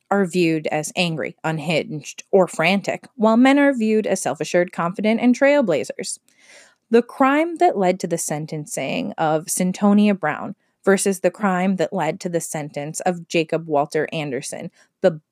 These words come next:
Baylor frat president, whom raped a nineteen-year-old, stole her virginity, and will ser-, serve no jail time. All the whataboutisms will be tackled, too. If you have any topic suggestions for Slanted Rants,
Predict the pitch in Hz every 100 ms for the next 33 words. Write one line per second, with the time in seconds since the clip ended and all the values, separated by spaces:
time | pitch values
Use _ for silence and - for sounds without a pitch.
0 | _ - 156 151 151 147 - - - 123
1 | 131 - 123 117 156 - - - 440 415
2 | 330 190 170 - - 185 175 143 - 226
3 | 226 214 208 202 196 - 196 202 196 202
4 | 208 180 190 185 180 175 180 180 175 165
5 | 160 - 151 151 - - 156 151 110 127
6 | 139 190 202 160 151 - _ - - -
7 | - - - - 254 294 339 330 208 170
8 | 170 170 165 165 165 165 165 - 170 165
9 | 170 151 139 - 143 175 - 226 147 80
10 | - _ _ _ _ _ _ _ - 202
11 | 190 180 180 - 277 349 226 190 185 -
12 | 202 175 156 - - - 110 175 - -
13 | 180 220 - 226 233 294 196 131 214 -